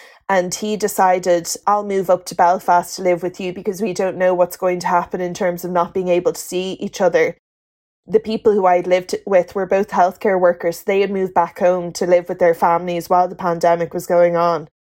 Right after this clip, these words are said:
So he moved, moved up to live with me in essentially a house share, and that was all fine. But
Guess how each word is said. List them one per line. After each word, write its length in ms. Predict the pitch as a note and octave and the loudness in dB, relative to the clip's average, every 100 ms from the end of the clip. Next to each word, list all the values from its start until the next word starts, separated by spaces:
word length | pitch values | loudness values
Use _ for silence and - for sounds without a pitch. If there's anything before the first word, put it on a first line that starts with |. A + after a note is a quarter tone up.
| _ _ | _ _
So 200 | - G#3+ | 0 0
he 180 | G#3+ A#3+ | 2 0
moved, 460 | B3+ A#3 F#3+ - - - F#3+ | 2 0 0 -10 -12 -12 -6
moved 300 | G#3+ G3+ F3+ | -2 -2 2
up 180 | F#3 F#3 | 0 0
to 100 | - | -4
live 200 | F3+ F3+ | 0 2
with 160 | F3+ F3+ | 0 -4
me 160 | F3+ | -4
in 120 | F3 F3 | -2 -2
essentially 560 | F3 F3 F3 - F3+ | 0 0 0 -4 0
a 40 | F3 | 2
house 280 | F3+ F3+ | 2 0
share, 400 | - G3 E3+ E3 - - - - | 0 2 2 0 -4 -20 -20 -8
and 120 | - G3 | -2 0
that 160 | G3 | 2
was 160 | G#3 F#3 | 0 0
all 200 | F#3+ F3+ | 2 2
fine. 500 | - F3 F3 E3 E3+ - - | 2 2 2 0 -6 -14 -2
But 200 | G3+ - | -2 0